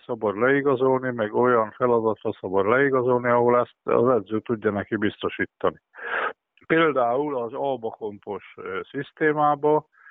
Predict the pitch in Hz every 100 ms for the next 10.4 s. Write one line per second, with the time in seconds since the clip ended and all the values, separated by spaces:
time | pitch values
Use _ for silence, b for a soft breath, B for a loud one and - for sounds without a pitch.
0 | B B 98 98 - 160 127 104 98 113
1 | 127 120 117 110 110 110 110 110 110 104
2 | 104 104 101 107 107 104 - 113 - -
3 | 113 113 - - 117 110 - 107 104 98
4 | - _ _ _ 113 110 101 - 107 -
5 | 113 98 90 92 - - - _ _ _
6 | b b b b b _ - 120 123 135
7 | 117 - 110 110 107 107 113 - - 98
8 | 92 92 87 82 _ _ _ _ _ _
9 | _ - 120 120 - 139 135 139 131 135
10 | 135 - 131 135